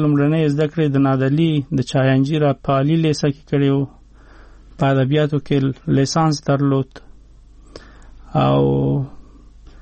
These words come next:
دې نه مخکې چې ازادي راډیو سره یو ځای شي، نور رسنیو سره هم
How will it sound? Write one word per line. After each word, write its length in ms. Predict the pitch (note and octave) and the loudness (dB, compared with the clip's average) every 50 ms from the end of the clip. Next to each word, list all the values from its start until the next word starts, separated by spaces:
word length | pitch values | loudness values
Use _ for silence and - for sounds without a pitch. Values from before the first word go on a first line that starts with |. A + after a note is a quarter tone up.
| - - - - - F#3+ F3+ F3+ E3+ D3+ D3+ D3 C#3+ | -20 -20 -20 -16 -10 -6 -2 0 0 2 2 2 2
دې 100 | E3 E3 E3+ | 2 2 2
نه 60 | E3 | 2
مخکې 280 | E3+ F3 D#3+ - F3+ D#3+ | 2 0 0 -2 -4 -2
چې 140 | - - | 0 0
ازادي 360 | D3+ D3 C#3+ D3 D3 D3 E3+ F3 | 0 2 2 0 0 0 0 0
راډیو 300 | E3 E3 D#3 D#3 E3+ E3+ | 2 0 0 0 0 -2
سره 260 | D3+ - E3 D3+ D3 | -2 -2 0 0 2
یو 140 | C#3+ C#3 C#3 | 2 2 0
ځای 260 | C#3 D3+ D#3 D#3 D#3 | 0 0 0 0 0
شي، 380 | C#3 - - D3+ C#3 C#3 C#3 C#3 - - - - - - - - - - | -2 -4 -2 0 0 0 0 -2 -6 -12 -20 -20 -20 -20 -20 -14 -6 -2
نور 340 | E3 D#3 D#3 E3+ F#3+ F#3+ E3+ D#3 D3+ C#3+ - - - - | 0 2 2 2 2 2 0 -2 -6 -10 -16 -6 -4 -2
رسنیو 420 | C#3+ - - D3 C#3 C#3+ C#3+ C#3 | -2 0 0 0 0 2 0 0
سره 320 | B2+ - C#3+ C3+ C3 C3+ C3 | -2 -2 -4 -2 -2 -2 -2
هم 140 | C3 C3 | -2 -4